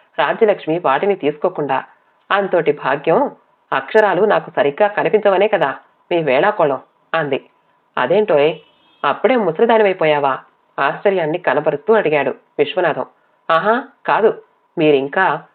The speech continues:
నవయువకులేననుకుంటున్నారా? ఎవరైనా పిల్లనిస్తారేమో చూడండి ఇంతోటి అందానికి," రాజ్యలక్ష్మి రెండు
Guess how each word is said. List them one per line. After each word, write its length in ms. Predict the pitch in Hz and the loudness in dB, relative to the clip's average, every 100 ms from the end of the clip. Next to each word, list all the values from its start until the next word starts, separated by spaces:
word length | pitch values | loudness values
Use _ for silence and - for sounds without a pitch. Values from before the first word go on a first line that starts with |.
| _ _ | _ _
నవయువకులేననుకుంటున్నారా? 1300 | 147 135 202 196 196 208 214 202 196 170 160 143 190 - _ _ _ - | -2 2 2 2 0 2 2 0 -4 -2 -2 0 -2 -6 _ _ _ -2
ఎవరైనా 400 | 214 196 160 202 | 0 2 2 0
పిల్లనిస్తారేమో 800 | 233 185 226 214 202 180 156 147 | 0 2 2 2 0 -2 0 -2
చూడండి 500 | - 220 214 156 139 _ _ _ - | 0 2 2 0 -2 _ _ _ -2
ఇంతోటి 440 | 196 185 170 147 | 0 2 0 0
అందానికి," 520 | 143 139 185 160 143 - _ _ _ - | -4 -2 -2 -2 -4 -8 _ _ _ -2
రాజ్యలక్ష్మి 640 | 147 165 208 156 143 135 - _ 185 | 0 2 2 0 -2 -4 -6 _ 0
రెండు 220 | 202 | 2